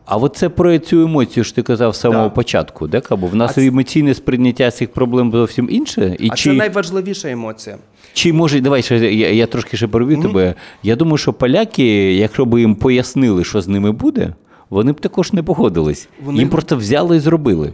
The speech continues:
Speaker 1: Правильно
Speaker 2: у них
Speaker 1: розумію?
Speaker 2: було, е, і так, і ні.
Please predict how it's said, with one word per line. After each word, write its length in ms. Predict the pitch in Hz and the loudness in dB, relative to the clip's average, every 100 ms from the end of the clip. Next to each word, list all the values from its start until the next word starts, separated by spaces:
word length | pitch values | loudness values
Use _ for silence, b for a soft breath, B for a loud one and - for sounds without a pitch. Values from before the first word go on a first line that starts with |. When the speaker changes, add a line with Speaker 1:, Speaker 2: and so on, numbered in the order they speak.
| - | -4
Speaker 1:
Правильно 240 | - - | -2 2
Speaker 2:
у 20 | |
них 100 | - | 0
Speaker 1:
розумію? 340 | 110 170 - 190 | 0 -2 -2 -2
Speaker 2:
було, 300 | 190 185 - _ _ - 135 | -4 -6 -10 _ _ -16 -10
е, 300 | 143 139 101 - | -8 -8 -10 -10
і 100 | 151 | -8
так, 300 | 190 175 - | -6 -8 -10
і 100 | 131 | -12
ні. 300 | 127 117 110 | -10 -8 -10